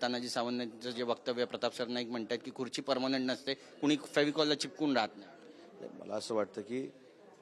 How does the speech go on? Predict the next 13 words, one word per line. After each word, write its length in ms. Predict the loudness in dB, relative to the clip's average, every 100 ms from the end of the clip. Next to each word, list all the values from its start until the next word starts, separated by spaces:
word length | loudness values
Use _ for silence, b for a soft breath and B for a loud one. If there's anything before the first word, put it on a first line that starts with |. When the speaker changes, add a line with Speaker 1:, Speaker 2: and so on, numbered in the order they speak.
| -20 -20 -2
Speaker 2:
बाकीच्या 460 | 4 4 2 2 2
सगळ्या 360 | 4 4 6 6
जिल्ह्यांमध्ये 580 | 4 2 2 2 0
पालकमंत्र्यांचे 760 | 2 4 2 0 -2 -2 -2 -4
प्रश्न 280 | -8 -10 -6
हे 140 | -6
सुटलेले 440 | -6 -6 2 6 6
आहेत. 280 | 4 -2 -6 -14 -20 -20 -8
नाशिक 460 | 2 2 4 2 4
आणि 140 | 4
रायगडचाच 580 | 4 4 2 4 4 4
गुंता 340 | -4 2 4
आहे, 200 | 4 0